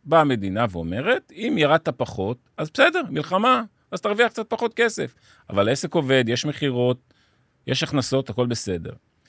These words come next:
מעבר לזה, זה כבר פגיעה יותר משמעותית. כשמ-עשרים וחמישה אחוז אתה יכול לרדת עד מאה אחוז. אה, יש, בעסקים, למשל, באירועים, או ב-, בכל מיני מסעדות וכולי, שסגרו לגמרי,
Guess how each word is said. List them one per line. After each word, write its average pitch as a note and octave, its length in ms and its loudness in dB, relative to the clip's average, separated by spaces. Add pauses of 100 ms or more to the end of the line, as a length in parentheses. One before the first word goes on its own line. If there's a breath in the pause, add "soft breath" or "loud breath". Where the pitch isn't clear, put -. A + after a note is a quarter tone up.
(280)
מעבר B2+ 400 8
לזה, D3 340 4
זה D#3 100 -2
כבר A#2+ 200 0
פגיעה A#2+ 280 4
יותר A#2+ 240 2
משמעותית. E2 600 -6 (960)
כשמ-עשרים A2 840 0
וחמישה B2+ 380 0
אחוז F#3+ 220 -2
אתה - 80 -2
יכול C3+ 180 0
לרדת C3 320 0
עד G#2+ 160 -2
מאה G#2+ 220 2
אחוז. - 400 -16 (880)
אה, F#2 60 -6 (880)
יש, G2+ 200 -8 (180)
בעסקים, A2 560 -4
למשל, G#2 320 -2
באירועים, G#2 880 0 (460)
או F2+ 220 -6
ב-, F#2 80 -4 (1160)
בכל G2 180 -8
מיני G#2 160 -2
מסעדות A#2 540 2
וכולי, A2 260 -4
שסגרו G2+ 400 -6
לגמרי, G#2+ 500 -2